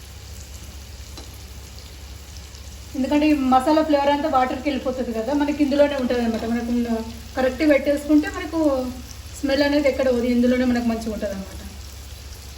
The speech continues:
మనం మూత పెట్టేసుకుందాము, ఒక ప్లేట్ పెట్టేస్తాను, తొందరగా అవుతుంది. ప్లేట్ పెట్టేసుకున్నాను, సిమ్లో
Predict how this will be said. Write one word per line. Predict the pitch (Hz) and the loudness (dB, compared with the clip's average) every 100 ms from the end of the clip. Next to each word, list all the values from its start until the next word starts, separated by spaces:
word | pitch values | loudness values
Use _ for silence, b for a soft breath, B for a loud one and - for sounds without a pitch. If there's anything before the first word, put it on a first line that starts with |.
| - - - - - - - - - - - - 254 | -16 -14 -14 -16 -18 -18 -18 -16 -12 -10 -10 -10 -4
మనం | 247 240 | 2 4
మూత | 277 302 269 | 4 4 4
పెట్టేసుకుందాము, | 240 226 - 220 208 302 - - - - - - - - - - - - - - - - - | 0 -4 -6 -6 -6 -6 -6 -12 -16 -16 -16 -16 -16 -16 -16 -18 -18 -18 -18 -18 -18 -18 -6
ఒక | 262 | -4
ప్లేట్ | 269 277 277 | -2 -2 -2
పెట్టేస్తాను, | 254 240 - 220 285 - - - - - - 294 | -2 -4 -6 -4 -4 -4 -8 -18 -20 -20 -10 -6
తొందరగా | 269 269 247 226 | -2 -2 -4 -8
అవుతుంది. | 226 214 320 349 - - - - - - - - - - - - - - _ - - | -10 -10 -10 -10 -16 -20 -20 -20 -20 -20 -20 -20 -20 -20 -20 -20 -20 -20 _ -14 -6
ప్లేట్ | 285 269 294 | 0 2 2
పెట్టేసుకున్నాను, | 269 247 - - 269 - | 0 -2 -2 0 0 -2
సిమ్లో | 285 294 | 0 2